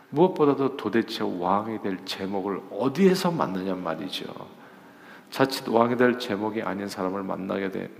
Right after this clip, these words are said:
만-, 이렇게 세우게 되면 그 공동체가 한 사람으로 인해서 복이 아니라 재앙이 될 수도 있기 때문에. 그런데 베냐민 지파 기스의 아들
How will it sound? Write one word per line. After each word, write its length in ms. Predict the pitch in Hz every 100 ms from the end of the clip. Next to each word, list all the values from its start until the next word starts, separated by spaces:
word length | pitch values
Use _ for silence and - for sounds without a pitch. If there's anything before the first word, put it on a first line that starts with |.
| - _
만-, 240 | - 95
이렇게 180 | 92 -
세우게 420 | - 139 139 135
되면 500 | 117 90 92 101 90
그 180 | - 107
공동체가 680 | - 107 104 104 104 95 98
한 100 | 95
사람으로 340 | 98 98 98 95
인해서 220 | 87 92
복이 360 | - 101 98
아니라 280 | 87 87 87
재앙이 340 | - - 117 131
될 140 | 104
수도 180 | - -
있기 260 | - - -
때문에. 320 | - - - - - - - - - - - - - - - - -
그런데 560 | - 127 131 - - - - - - _ _ _ _ _ _ _ - - - _ _ -
베냐민 580 | 104 110 139 151 156 156
지파 520 | 131 - - 135 139
기스의 580 | 101 95 - 101 104 98
아들 360 | - - -